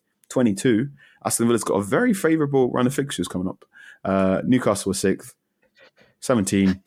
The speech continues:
followed by Brighton on seventeen, and there's Manchester United on fifteen points in eighth. West Ham, fourteen points.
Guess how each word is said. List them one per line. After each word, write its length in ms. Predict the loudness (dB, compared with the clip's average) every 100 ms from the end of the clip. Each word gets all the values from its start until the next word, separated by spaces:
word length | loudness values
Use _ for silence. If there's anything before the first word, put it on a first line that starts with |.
| _ _
followed 200 | -2 0
by 120 | 2 2
Brighton 340 | 2 2 2
on 80 | 0
seventeen, 540 | 0 0 2 0 0 -2
and 180 | 0
there's 200 | 2 2
Manchester 420 | 0 -4 -4 -4 -4
United 300 | -2 -4 -4
on 160 | -8 -2
fifteen 420 | -2 0 0 0
points 280 | 0 -4 -4
in 80 | -2
eighth. 280 | -2 -2 -14 -20 -20 _ -2
West 240 | 0 0
Ham, 320 | 0 0 0 -4 _ _ -16 _ _
fourteen 480 | -4 -4 0 0 2
points. 440 | 0 -2 -4 -12